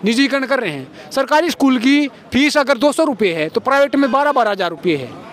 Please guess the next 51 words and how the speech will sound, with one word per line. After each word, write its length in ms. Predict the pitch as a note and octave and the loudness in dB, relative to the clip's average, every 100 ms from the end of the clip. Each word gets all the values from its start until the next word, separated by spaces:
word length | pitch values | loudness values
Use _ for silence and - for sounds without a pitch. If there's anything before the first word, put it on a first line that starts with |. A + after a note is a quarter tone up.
| - - - - - | -18 -18 -18 -20 -6
ऐसे 240 | B3 C#4+ F#4 | 0 0 2
ही 60 | |
hospital 460 | E4+ B3 - C4 D#4 | 2 0 -2 -2 0
में 120 | C#4+ | 2
अगर 160 | C#4+ D4 | 2 2
एक 220 | D4 D4 | 2 2
इल-, 440 | C#4+ C#4 - - | -2 -2 -10 -4
एक 100 | C4+ | -4
चीज़ 260 | - D4 C#4+ | 0 -2 2
का 80 | D4 | 2
इलाज 320 | C#4+ C4+ C#4 | 4 2 2
पाँच 240 | G#3 D4 | 0 0
सौ 80 | D4+ | 2
रुपये 200 | C#4+ B3 | 2 2
तो 120 | B3+ | 2
वहाँ 160 | C#4+ C4 | 2 0
पे 60 | C#4 | 0
पन्द्रह 280 | D4+ D4+ | -2 0
हजार 240 | C#4+ A3+ G#3 | 0 0 0
में 80 | G#3 | -2
होता 220 | F3 E3 | -2 -4
है। 200 | C#3+ C3 - - - - - - - | -8 -12 -18 -20 -18 -18 -16 -14 0
हर 120 | B3+ | 0
चीज़ 300 | E4 F4 D4+ | 2 0 0
का 280 | C#4 E4+ E4+ | 2 6 6
एमआरपी 360 | D#4+ D#4+ C#4+ D#4+ | 4 2 2 0
डि-, 180 | D#4 C4+ | 0 -2
डिक्लेयर 460 | D#4+ C4 C4+ D4+ | -2 0 2 2
कर 140 | C4+ A3+ | 2 -2
रखा 220 | G3 F#3 | -2 -4
है, 60 | |
तो 220 | E3+ F3 D#3+ - - - | 0 0 -2 -6 -16 -2
क्या 160 | D4 D#4 | 2 2
school 380 | B3+ C4+ D#4 | 0 2 2
की 140 | C#4+ E4 | 2 0
fees 280 | - C#4+ - | 2 0 2
का 140 | D#4 | 4
और 160 | D#4 D#4 | 4 4
ये 120 | D#4 A3+ C#4 B3+ | 0 -2 -8 -6
जो 160 | A#3 C4 | -2 0
घोटाला 400 | B3+ B3+ B3+ D4 | 2 2 4 4
होता 160 | C#4+ C4+ | 4 2
है 40 | |
hospital 360 | A3+ A#3+ B3+ B3+ | 0 -2 -2 0
में, 100 | C#4 | 0
इसका 180 | - | 0
एमआरपी 300 | C#4 C#4 C4 | 0 0 0
तय 140 | B3+ C#4+ | 0 0
नहीं 120 | E4+ | 2
हो 60 | F4+ | 0
सकता? 340 | A#3+ - G3 | -2 -4 -6